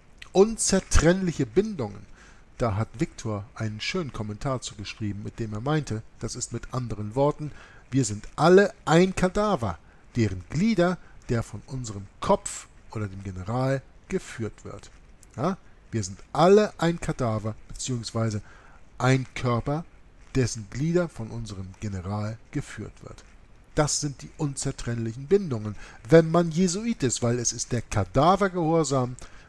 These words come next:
wie Viktor hier sehr gut erkannt hat, der dafür sorgt, dass es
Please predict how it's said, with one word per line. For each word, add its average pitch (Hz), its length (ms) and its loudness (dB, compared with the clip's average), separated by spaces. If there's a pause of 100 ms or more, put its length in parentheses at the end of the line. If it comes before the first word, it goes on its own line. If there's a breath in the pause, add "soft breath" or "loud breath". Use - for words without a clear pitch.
(160)
wie 113 260 4 (360)
Viktor 123 340 -2
hier 104 160 0
sehr 127 200 0
gut 147 160 -10
erkannt 107 340 -4
hat, 104 220 -4 (480 soft breath)
der 131 180 6
dafür 107 360 -4
sorgt, 139 480 -2 (160)
dass 117 240 -2
es - 320 -4